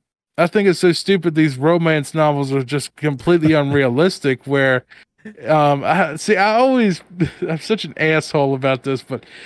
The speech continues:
Speaker 1: w-, I wrote the, my first book was called Under a Morning Star, and you never know how a book is gonna turn out, you know, 'cause I was, what really happened was I was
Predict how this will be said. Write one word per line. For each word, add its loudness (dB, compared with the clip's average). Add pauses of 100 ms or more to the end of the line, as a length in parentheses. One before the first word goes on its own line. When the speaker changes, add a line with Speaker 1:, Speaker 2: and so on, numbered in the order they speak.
(200)
Speaker 1:
w-, -8
I 2
wrote 2
the, 2
my 0
first 0
book -2
was 0
called 0
Under 0
a 2
Morning -2
Star, -4
and -4
you -2
never 2
know 2
how 2
a 0
book -2
is -6
gonna -2
turn -2
out, -4
you -8
know, -4
'cause -6
I 2
was, -2 (540)
what -2
really 2
happened 0
was 0
I 0
was 0